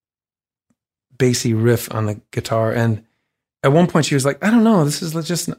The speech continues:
you want, why don't you play it while I sing?" So I played that same riff on the guitar while she sang, and she, and she was like, "I don't know, I don't know. It's a,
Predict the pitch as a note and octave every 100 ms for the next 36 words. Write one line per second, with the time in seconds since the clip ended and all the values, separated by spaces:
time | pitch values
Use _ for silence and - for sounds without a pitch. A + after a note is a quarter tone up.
0 | _ _ _ D3 F#3 G#3 G#3+ E3+ G#3+ -
1 | G#3+ - C#3 B2 B2+ B2+ - C#3+ A2 C3+
2 | C#3 C3 D#3 C#3+ B2+ A#2+ C3 B2 A#2+ A#2+
3 | A2+ - _ _ _ _ _ B2 A#2 A2+
4 | - - A#2+ A2+ A2+ B2 - A#2 A2+ A#2+
5 | - A#2 A#2 A#2 A2 - C3 - B2 -
6 | C3 B2+ B2+ F3+ G#3 G#3+ G#3+ G#3 G3+ F3+
7 | F#3 E3+ C#3 D3+